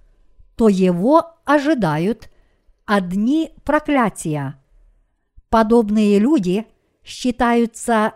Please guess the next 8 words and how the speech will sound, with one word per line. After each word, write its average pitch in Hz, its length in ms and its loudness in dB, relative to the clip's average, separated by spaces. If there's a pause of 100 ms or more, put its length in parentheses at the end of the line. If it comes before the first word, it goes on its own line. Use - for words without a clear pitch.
нечестивыми, 214 1080 -2 (500)
даже 208 800 0
если 233 560 -4
они 202 540 0 (320)
находятся 254 960 0
среди 269 500 -2
верных 214 400 0
святых, 190 640 -6